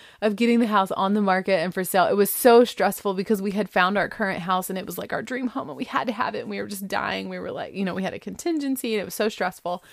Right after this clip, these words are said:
And so it seemed like every phone call she was calling was just super stressful. So she calls me and she's like, "Well, um, are you at home?" And I'm like,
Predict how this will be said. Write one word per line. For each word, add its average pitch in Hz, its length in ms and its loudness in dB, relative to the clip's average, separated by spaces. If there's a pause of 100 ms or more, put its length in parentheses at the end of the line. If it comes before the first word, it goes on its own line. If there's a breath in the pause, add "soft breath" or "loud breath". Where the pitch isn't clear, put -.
(320 loud breath)
And 196 80 0
so 233 80 10
it 214 120 4
seemed 262 140 6
like 220 180 2
every 208 240 8
phone 185 200 2
call 170 180 0
she 170 160 -8
was 165 80 -6
calling 165 300 -2
was 156 120 -6
just - 200 -8
super 170 200 -2
stressful. - 360 -8
So 185 120 -8
she 190 160 -8
calls 220 380 2
me 170 320 -6 (1200 soft breath)
and 170 120 -8
she's 185 200 -8
like, 175 360 -8
"Well, 233 360 -8
um, 202 420 -6 (160)
are 233 80 -6
you 254 160 0
at 269 100 -4
home?" 262 420 -2 (180)
And 226 120 -6
I'm 202 140 -6
like, 190 240 -8